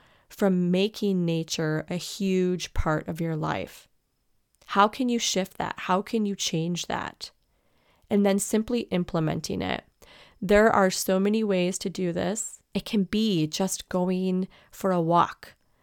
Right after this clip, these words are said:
after dinner with your family. It can be going on a scavenger hunt and looking for bugs outside.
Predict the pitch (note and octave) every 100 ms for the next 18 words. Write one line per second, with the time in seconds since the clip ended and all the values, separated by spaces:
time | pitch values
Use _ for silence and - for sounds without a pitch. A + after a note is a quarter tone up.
0 | _ - G3 - F#3+ E3+ F3+ E3+ E3 E3+
1 | - E3+ - E3 E3 E3 - - _ _
2 | _ _ _ _ _ _ _ _ - G#3+
3 | - G#3+ G#3 F3+ G#3 G#3+ F#3 D#3+ D3+ -
4 | _ _ _ - G3+ G#3+ G3+ F#3 F3 -
5 | F#3 F#3 F#3 E3 D#3+ D#3+ D#3 E3 E3 F3
6 | F3 F3 E3 D3+ E3+ E3 D#3+ D3+ - -
7 | - - -